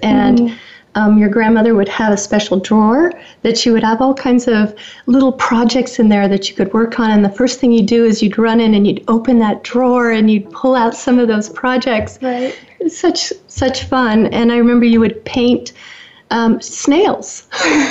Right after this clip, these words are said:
Speaker 1: but, which was kind of a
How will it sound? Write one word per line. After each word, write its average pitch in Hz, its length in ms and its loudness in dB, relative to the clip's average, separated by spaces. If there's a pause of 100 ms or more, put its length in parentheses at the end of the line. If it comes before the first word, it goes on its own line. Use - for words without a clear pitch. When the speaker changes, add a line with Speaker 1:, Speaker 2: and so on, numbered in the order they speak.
(2500)
Speaker 1:
but, 240 180 0
which 226 220 0
was 233 140 0
kind 233 180 -2
of 202 80 0
a 208 80 0